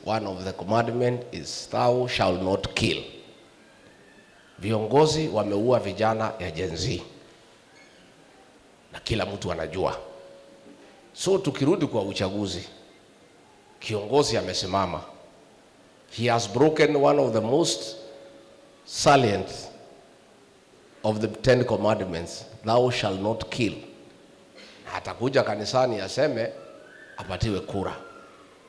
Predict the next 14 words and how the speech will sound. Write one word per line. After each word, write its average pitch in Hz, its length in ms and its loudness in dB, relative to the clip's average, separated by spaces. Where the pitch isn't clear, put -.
Wachungaji 110 580 -2
pia 135 400 -4
wako 131 280 2
na 127 120 2
jukumu 120 500 -2
kueleza 113 720 2
congregation 110 720 0
yao 98 400 2
ya 95 140 -6
kwamba 147 320 4
kiongozi 123 680 2
yote 131 360 2
ambaye 92 520 4
amekeuka 98 800 -2